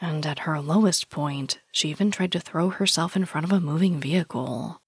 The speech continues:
but Leroy held her back. And unfortunately, Cherry's case really does start to slow down.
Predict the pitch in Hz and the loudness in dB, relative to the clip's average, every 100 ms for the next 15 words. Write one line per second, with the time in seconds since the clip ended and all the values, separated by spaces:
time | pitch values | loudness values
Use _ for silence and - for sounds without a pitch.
0 | _ - 160 - 151 156 170 175 143 151 | _ -2 -2 -2 -2 0 0 0 0 -2
1 | 147 - 160 147 - - - _ _ _ | -2 -2 -2 -4 -8 -14 -20 _ _ _
2 | _ _ _ _ - 170 160 160 151 - | _ _ _ _ -6 -4 -4 -4 -6 2
3 | 226 240 165 - 160 190 - 160 202 226 | 2 4 0 0 0 0 0 2 2 2
4 | - 170 202 - 165 202 196 156 175 - | -2 -2 0 0 -2 -2 0 0 2 0
5 | 170 165 - 160 - 151 156 156 151 143 | -2 -4 -2 0 0 -4 -4 -4 -4 -6
6 | - - | -10 -12